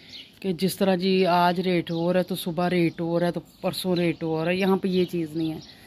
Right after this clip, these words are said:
यहाँ पे एक अपने हिसाब से महंगाई होती है। मैं काफ़ी अरसे से इधर रह रही हूँ और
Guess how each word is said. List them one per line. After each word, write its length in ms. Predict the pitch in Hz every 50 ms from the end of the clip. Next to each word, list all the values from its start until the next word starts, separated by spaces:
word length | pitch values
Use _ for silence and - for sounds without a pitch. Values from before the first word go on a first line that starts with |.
| - - - - -
यहाँ 280 | 175 190 185 196 202
पे 100 | - 220
एक 100 | 214 208
अपने 240 | 220 202 - 196 202
हिसाब 340 | 202 190 - 190 170 165 160
से 140 | - - 196
महंगाई 380 | 190 185 180 180 175 170 156 156
होती 180 | 160 160 - 180
है। 40 | 190
मैं 100 | 190 185
काफ़ी 400 | - 190 180 180 - - 208 214
अरसे 260 | 196 175 - - 208
से 160 | 202 - 208
इधर 160 | 196 185 185 175
रह 160 | 185 180 175
रही 100 | 175 185
हूँ 120 | 196 196 -
और 480 | - - 190 185 185 185 190 185 185